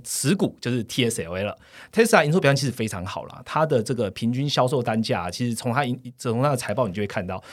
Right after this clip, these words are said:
它是成功的转嫁到消费端哦，就连最大市场的美国的销售成长也是非常非常好。我想问 Jenny 两个问题：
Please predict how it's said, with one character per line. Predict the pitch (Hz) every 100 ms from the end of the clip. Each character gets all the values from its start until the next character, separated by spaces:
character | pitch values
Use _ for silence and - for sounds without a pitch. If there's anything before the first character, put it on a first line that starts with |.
| -
它 | - 196
是 | 196 170 156
成 | - - 135
功 | 156 175
的 |
转 | 135 90
嫁 | 110
到 | 117
消 | 113 104
费 | 98 98
端 | - 82
哦， | 76
就 | 117 135
连 | 131
最 | 139 233 156
大 | 147
市 | 127 160
场 | 113
的 |
美 | 110 101
国 | 107
的 | 113
销 | 139
售 | 143
成 | 127 127
长 | 123
也 | 107
是 |
非 | 147 180
常 | 156
非 | 127
常 | 135 101
好。 | - - - - -
我 | 202
想 | 156
问 | 160
Jenny | 160 151 113
两 | 95 90 90
个 | 90
问 | 107 120 -
题： | - -